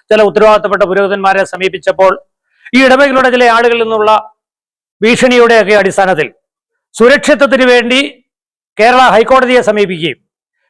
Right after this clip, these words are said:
ഹൈക്കോടതിയുടെ നിർദ്ദേശത്താൽ ആന്റണി മാങ്കുറി അച്ഛന് ഇവിടെ വന്ന് ബലിയർപ്പിക്കാൻ ആവശ്യമായിട്ടുള്ള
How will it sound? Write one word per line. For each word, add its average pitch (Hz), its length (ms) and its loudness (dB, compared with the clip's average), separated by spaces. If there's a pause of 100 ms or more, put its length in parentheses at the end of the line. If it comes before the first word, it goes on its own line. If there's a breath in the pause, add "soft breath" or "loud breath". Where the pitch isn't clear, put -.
(100)
ഹൈക്കോടതിയുടെ 262 760 2
നിർദ്ദേശത്താൽ 247 800 0 (300)
ആന്റണി 247 340 0
മാങ്കുറി 233 420 0
അച്ഛന് 233 280 0
ഇവിടെ 233 260 2
വന്ന് 226 200 0
ബലിയർപ്പിക്കാൻ 220 680 0
ആവശ്യമായിട്ടുള്ള 214 840 0